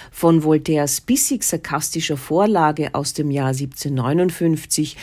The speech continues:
ist nur wenig geblieben. Daniel Fish orientiert sich am Existenziellen,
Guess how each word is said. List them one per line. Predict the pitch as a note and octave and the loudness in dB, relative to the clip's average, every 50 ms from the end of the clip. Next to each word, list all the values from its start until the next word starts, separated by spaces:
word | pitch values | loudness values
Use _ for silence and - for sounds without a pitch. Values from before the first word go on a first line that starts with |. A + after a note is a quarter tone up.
| - - - - | -18 -18 -10 -4
ist | - C4 B3 - - - | -2 -2 -2 0 2 4
nur | A#3+ A3+ G3 E3+ | 4 4 4 4
wenig | D#3 D3 D3 C#3+ C#3+ D3 C#3+ C3+ - | 2 2 2 4 2 2 0 -2 -4
geblieben. | - G3 E3+ - F3 F3 E3+ D3+ D3+ C3+ B2 B2 - - - - - - - - | -4 -4 0 0 2 2 4 4 2 0 -2 -2 -6 -14 -20 -20 -20 -20 -2 4
Daniel | - F3+ F#3 F#3 F3+ E3+ D#3+ | 6 6 8 8 6 4 2
Fish | D#3+ - B3+ D#4+ E4 - - - - | 2 2 2 2 2 0 -2 -2 0
orientiert | G3+ G3+ F#3+ F#3+ F#3+ F#3+ F#3 G#3+ A3+ A3 | 0 2 4 4 2 2 2 0 0 0
sich | - - A3+ G#3+ - G3 | 0 -2 -2 -2 -2 -2
am | F#3+ F#3 - - | -2 -2 -4 -4
Existenziellen, | - F#3+ F#3+ - - A3 G#3 - - G#3+ G3+ G3 G3 - - E3 D#3 D#3 D#3 D#3 D3 C#3+ C3 | -4 -4 -2 -4 -4 -2 -2 -2 0 0 0 0 0 0 2 2 4 4 4 4 4 2 -2